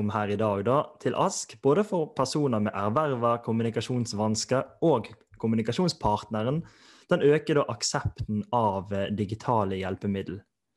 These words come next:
Det bidrar jo også til å opprettholde sosial deltagelse i sosiale roller, både personlige og i, eh, nærmiljøet.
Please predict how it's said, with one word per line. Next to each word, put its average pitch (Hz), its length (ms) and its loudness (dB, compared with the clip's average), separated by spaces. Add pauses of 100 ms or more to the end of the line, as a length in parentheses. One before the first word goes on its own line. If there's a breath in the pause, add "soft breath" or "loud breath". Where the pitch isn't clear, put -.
(600)
Det 143 120 8
bidrar 156 280 4
jo 135 160 4
også 147 140 2
til 117 120 -2
å - 80 -4
opprettholde 113 840 0
sosial 110 600 2
deltagelse 113 1080 0 (160)
i 113 220 6
sosiale 113 520 2
roller, 135 580 4
både 107 200 0
personlige 143 680 0
og 139 300 2
i, 104 300 -2
eh, 95 160 -6
nærmiljøet. 98 680 -2